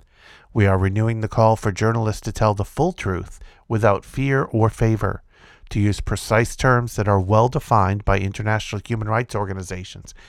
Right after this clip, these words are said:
including apartheid, ethnic cleansing, and genocide. To recognize that contorting our words to hide evidence of war crimes or Israel's oppression of Palestinians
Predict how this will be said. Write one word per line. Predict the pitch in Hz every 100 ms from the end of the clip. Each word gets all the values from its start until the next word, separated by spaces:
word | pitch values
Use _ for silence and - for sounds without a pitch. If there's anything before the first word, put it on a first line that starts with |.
| _ -
including | 117 - 170 139 92 - _ _
apartheid, | 123 - 135 139 113 87 - - _ _ _ -
ethnic | 131 - 143 -
cleansing, | - 92 90 95 82 - _ _ _
and | 143 113 98 95 - _
genocide. | - 113 117 113 98 85 87 _ _ _ _ _ _ _ _ _ - - - -
To | 117
recognize | 104 101 110 110 113 -
that | 117
contorting | - 104 - 135 151 156 151
our | 107 98
words | 104 123 117 85 - - - - _ -
to |
hide | 101 107 107
evidence | 127 117 123 113 110
of | 92
war | 98 113
crimes | 120 131 101 92 -
or | 101 117
Israel's | 117 123 120 104
oppression | - - 139 139 - 107
of | 101
Palestinians | 117 104 95 139 143 110 80 -